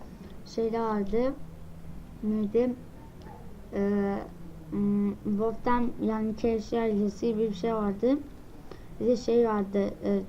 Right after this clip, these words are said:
çekiliş kutusu vardı. Ee, o yüzden onu da izlemenizi tavsiye ederim. Güzel çekiliş kutusundan güzel şeyler çıktı.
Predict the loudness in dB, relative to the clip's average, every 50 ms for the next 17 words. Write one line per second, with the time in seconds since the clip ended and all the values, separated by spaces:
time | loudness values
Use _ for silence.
0 | -8 -12 -6 -4 -2 -2 0 0 0 0 -2 -4 -8 -10 -10 -12 -12 -4 0 2
1 | 4 4 4 2 2 2 2 2 2 2 2 0 -4 -8 -14 -14 -16 -16 -16 -16
2 | -16 -14 -14 -12 -12 -10 -12 -12 -8 -4 0 2 4 4 4 4 2 2 0 -2
3 | -4 -8 -12 -14 -14 -14 -14 -14 -14 -12 -12 -10 -8 -4 -2 0 0 0 0 0
4 | 0 0 0 0 -2 -4 -4 -4 -4 -4 -4 -2 -2 0 0 0 0 0 0 0
5 | 2 2 2 0 0 -2 -6 -8 -4 -2 0 0 -2 -2 0 0 0 0 2 2
6 | 2 2 2 0 0 -2 -2 -4 -6 -4 -2 -2 -2 -4 -4 -4 -2 0 0 2
7 | 2 2 2 2 0 -2 -2 -2 -2 -6 -6 -6 -8 -8 -8 -8 -10 -6 -4 -2
8 | 0 0 0 0 0 2 2 0 0 0 0 0 0 0 0 -2 -4 -8 -12 -6
9 | -2 0 0 2 0